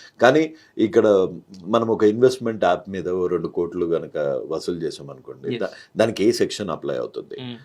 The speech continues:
Speaker 1: ఆ, అది ఇంకా ఆ క్రైమ్ ఇంకోసారి కాకుండా ఏం చేయాలి,
Speaker 2: మ్మ్.
Speaker 1: ఎలాంటి ప్రూఫ్స్ కలెక్ట్ చేయాలి,
Speaker 2: మ్మ్.
Speaker 1: నేను అరెస్ట్ చేయొచ్చా లేదా,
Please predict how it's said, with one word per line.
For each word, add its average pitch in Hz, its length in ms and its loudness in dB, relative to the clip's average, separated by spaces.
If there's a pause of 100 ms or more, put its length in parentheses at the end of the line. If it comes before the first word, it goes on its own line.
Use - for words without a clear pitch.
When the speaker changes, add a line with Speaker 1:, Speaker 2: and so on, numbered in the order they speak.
(220)
Speaker 1:
ఆ, 98 300 0
అది 90 380 -2
ఇంకా 104 500 2
ఆ 85 180 2
క్రైమ్ 98 420 -2
ఇంకోసారి 90 480 -4
కాకుండా 82 460 -6
ఏం 73 220 -4 (100)
చేయాలి, 65 180 -8
Speaker 2:
మ్మ్. 73 100 -6
Speaker 1:
ఎలాంటి 87 320 -4
ప్రూఫ్స్ - 460 -8
కలెక్ట్ 73 520 -6
చేయాలి, 65 360 -8 (140)
Speaker 2:
మ్మ్. 123 180 -12
Speaker 1:
నేను 80 160 -4
అరెస్ట్ 82 320 -2
చేయొచ్చా 82 380 0
లేదా, 69 420 -4